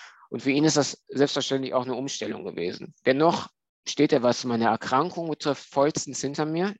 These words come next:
Er gibt mir Sicherheit, hat mich auch damals mit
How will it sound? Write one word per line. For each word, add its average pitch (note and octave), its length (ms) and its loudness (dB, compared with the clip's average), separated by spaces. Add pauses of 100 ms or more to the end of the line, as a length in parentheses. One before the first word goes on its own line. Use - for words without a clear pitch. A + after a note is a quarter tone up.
Er B2 140 -6
gibt B2+ 260 -4
mir A2+ 140 -4
Sicherheit, C#3 640 2 (440)
hat - 220 -4
mich B2+ 220 -4
auch - 80 -6
damals C3 580 2 (920)
mit C3 440 -2